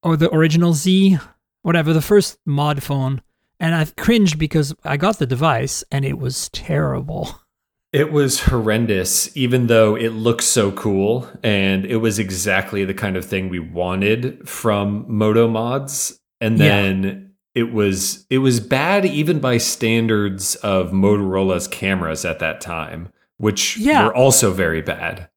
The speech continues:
Speaker 1: It was basically a generic, off-the-shelf, you know,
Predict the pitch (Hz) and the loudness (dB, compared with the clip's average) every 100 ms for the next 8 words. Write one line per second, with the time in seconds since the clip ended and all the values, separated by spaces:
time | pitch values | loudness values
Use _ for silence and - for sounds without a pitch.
0 | _ _ - 254 269 226 202 247 - 220 | _ _ -2 0 2 2 2 0 0 -2
1 | 233 208 147 147 165 160 175 190 190 - | 4 4 4 2 4 4 2 2 -2 -6
2 | - - _ _ _ _ - 196 - 214 | -20 -20 _ _ _ _ 0 0 2 0
3 | - 190 170 165 160 - - _ _ _ | 2 2 2 2 0 -6 -16 _ _ _
4 | _ - 165 160 151 147 147 | _ -2 2 4 4 2 -2